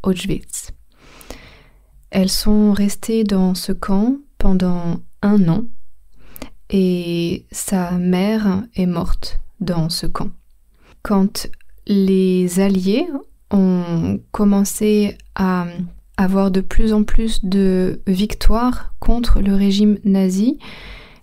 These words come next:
les Allemands ont évacué le camp de Auschwitz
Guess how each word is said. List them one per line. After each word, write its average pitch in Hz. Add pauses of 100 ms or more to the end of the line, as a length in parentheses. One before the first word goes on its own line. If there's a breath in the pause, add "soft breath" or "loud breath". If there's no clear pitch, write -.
les 190
Allemands 214
ont 202 (140)
évacué 220 (240)
le 190
camp 196
de 240
Auschwitz 190